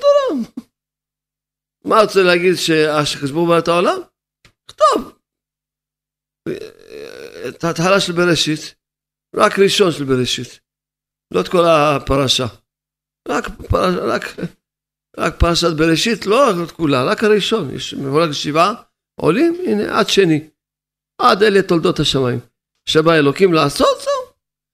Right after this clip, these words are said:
אתה רוצה לכתוב שגם, כשהוא הבטיח לאברהם אבינו? טוב, תכתוב השני. <laughs> תכתוב, השם יתברך הבטיח לאברהם אבינו, לתת לו עשר. גמרנו. בשביל מה כל הסיפורים? ספר כולו סיפורים, ספר סיפורים, לא?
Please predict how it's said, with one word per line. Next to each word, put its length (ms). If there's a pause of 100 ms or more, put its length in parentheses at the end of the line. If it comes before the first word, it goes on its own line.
(220)
אתה 120
רוצה 160
לכתוב 300
שגם, 420 (580)
כשהוא 160
הבטיח 260
לאברהם 380
אבינו? 320 (300)
טוב, 140
תכתוב 380
השני. 640 (480)
<laughs> 880
תכתוב, 360
השם 220
יתברך 300
הבטיח 240
לאברהם 260
אבינו, 160
לתת 160
לו 120
עשר. 300
גמרנו. 440 (960)
בשביל 160
מה 80
כל 140
הסיפורים? 640 (580)
ספר 360
כולו 200
סיפורים, 400
ספר 280
סיפורים, 440
לא? 300